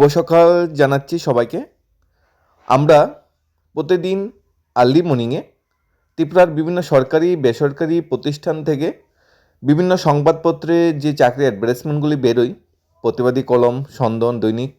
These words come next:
কিংবা আজকের ফরিয়াদ বা কিংবা বিভিন্ন সরকারি দপ্তর ওয়েবসাইট থেকে যে চাকরি অ্যাডভার্টাইজ-, অ্যাডভার্টাইজমেন্টগুলি বেরোয়, সবগুলি আপনাদের জন্য নিয়ে আসি। যেদিন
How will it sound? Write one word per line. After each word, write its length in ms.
কিংবা 260
আজকের 280
ফরিয়াদ 280
বা 100
কিংবা 300
বিভিন্ন 320
সরকারি 440
দপ্তর 300
ওয়েবসাইট 360
থেকে 140
যে 100
চাকরি 240
অ্যাডভার্টাইজ-, 360
অ্যাডভার্টাইজমেন্টগুলি 680
বেরোয়, 340
সবগুলি 500
আপনাদের 460
জন্য 260
নিয়ে 500
আসি। 260
যেদিন 300